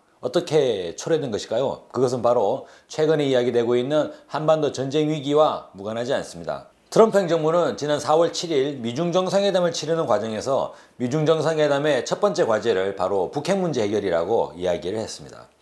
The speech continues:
지금까지 트럼프 행정부가 중국과의 무역 전쟁을 벌이겠다라고 공언한 것과는 완전히 다른 양상입니다. 그렇게 되자 사실상 트럼프 행정부가 북한에 대한 군사적 옵션을 검토하는 것 아닌가 하는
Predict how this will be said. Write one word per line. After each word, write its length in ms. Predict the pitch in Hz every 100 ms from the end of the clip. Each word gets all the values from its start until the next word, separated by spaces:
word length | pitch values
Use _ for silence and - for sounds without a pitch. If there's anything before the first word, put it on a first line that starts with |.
| - - -
지금까지 720 | - 147 147 160 127 104 139 -
트럼프 280 | 151 139
행정부가 640 | 139 120 120 123 143 92 -
중국과의 520 | 156 151 151 135 135
무역 280 | 120 160 165
전쟁을 460 | 160 139 156 170 123
벌이겠다라고 840 | 214 196 - 123 90 92 143 151
공언한 380 | 120 139 160 147
것과는 320 | 143 151 156
완전히 340 | 113 127 147
다른 500 | 113 131 190 165 110
양상입니다. 720 | 87 92 98 90 71 67 - - _ _ - - - - -
그렇게 280 | 226 214 208
되자 540 | 156 131 110 95 73
사실상 640 | - 123 131 104 85 120 - - - -
트럼프 280 | 180 202 175
행정부가 720 | 151 151 131 135 139 101 -
북한에 360 | 135 165 160 156
대한 380 | 139 135 127 -
군사적 400 | 180 196 175 185
옵션을 360 | - 202 214
검토하는 400 | 151 147 147 156
것 100 | 180
아닌가 480 | 127 113 113 101 82
하는 400 | 123 107 135